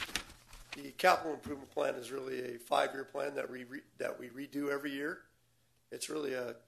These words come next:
conglomeration of various funding sources that, um, make up the plan. They're also for large capital improvement items like roads and bridges.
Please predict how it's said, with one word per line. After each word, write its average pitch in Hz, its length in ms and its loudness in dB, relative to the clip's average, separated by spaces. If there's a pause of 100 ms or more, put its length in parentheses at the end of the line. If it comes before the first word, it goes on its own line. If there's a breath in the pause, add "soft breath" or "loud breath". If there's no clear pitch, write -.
(140)
conglomeration 135 760 -2
of 117 100 -12
various 131 320 -2
funding 131 340 -6
sources 127 560 -6
that, 123 420 -2
um, 120 200 -4 (520)
make 135 240 -4
up - 160 -2
the - 60 -10
plan. 135 440 0 (640)
They're 135 120 -2
also 135 440 2
for 131 260 -4
large 135 380 2
capital 135 340 2
improvement 135 420 -10
items 135 500 -2
like - 220 -6 (140)
roads 131 300 -6
and 117 120 -10
bridges. 131 500 -6